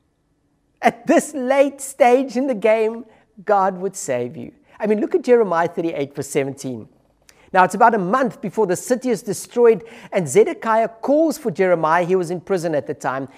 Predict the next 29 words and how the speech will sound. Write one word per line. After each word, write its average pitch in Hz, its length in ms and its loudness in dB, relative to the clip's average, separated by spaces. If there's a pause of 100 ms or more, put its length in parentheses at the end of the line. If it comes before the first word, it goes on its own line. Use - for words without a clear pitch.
(140)
He 196 140 -2
calls 302 340 2
him 196 120 0
to 160 100 -8
come 175 160 -4
and 165 100 -8
speak 196 360 -10
to 160 100 -6
him. 117 160 -6 (140)
And 156 100 -6
then 370 160 0
Jeremiah 196 520 0
says 165 340 -4
this 165 260 -4
to 156 100 -12
King 143 240 -8
Z-, 120 180 -16 (340)
Zedekiah. 139 680 -2 (400)
It - 140 -12
says, 151 420 0 (1000)
"This 190 320 0
is 233 160 -4
what 170 180 -6
the 151 60 -10
sovereign 196 680 -2 (300)
Lord 156 420 -2
God 165 320 2
Almighty 151 640 -6
says. - 680 -12